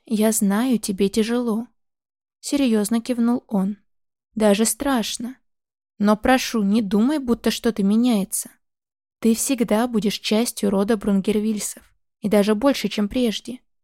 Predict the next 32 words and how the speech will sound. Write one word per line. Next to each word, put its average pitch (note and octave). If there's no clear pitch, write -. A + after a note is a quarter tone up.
Но G#3
вместе A3
с -
величием G#3
приходят G3+
и G#3
обязанности. G3+
Мне G#3
очень A#3
важно, G#3+
чтобы G3+
место G#3+
императрицы G#3
при -
Келсии A3
заняла G3+
ты. A3
На G#3
тебя A3
возложена G3+
особая A3
миссия. A3+
Поэтому G#3+
иди A3
не G3+
с -
мыслями, A3
что -
ты G#3
расстаёшься F#3+
с -
семьёй, G#3+